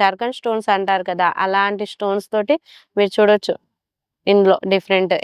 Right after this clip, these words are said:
ఏంటి అనేది. చూశారు కదా. And ఇది వచ్చేసి పళ్ళు అన్నమాట. చాలా సింపుల్ గా కాకుండా కొంచెం హెవీగా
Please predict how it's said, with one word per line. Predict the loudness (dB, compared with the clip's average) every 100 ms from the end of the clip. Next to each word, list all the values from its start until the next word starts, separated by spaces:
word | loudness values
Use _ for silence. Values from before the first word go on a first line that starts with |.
| 0
ఏంటి | 0 2 0
అనేది. | 0 -4 -6 -10 _ _ _ _ _
చూశారు | 0 2 2 0
కదా. | 0 0 -2 _ _ _ _ _ _ -2
And | -2 -2 0
ఇది | 2 2
వచ్చేసి | 2 0 0 -2
పళ్ళు | 0 0 0
అన్నమాట. | 0 -2 -2 0 -2 0
చాలా | 2 2 0 -6
సింపుల్ | -6 -4 -2
గా | -2 -2
కాకుండా | -2 -4 -4 -4 -4 _ _ _ _ _ 0
కొంచెం | 0 2 0 0 0
హెవీగా | 0 0 -2 -4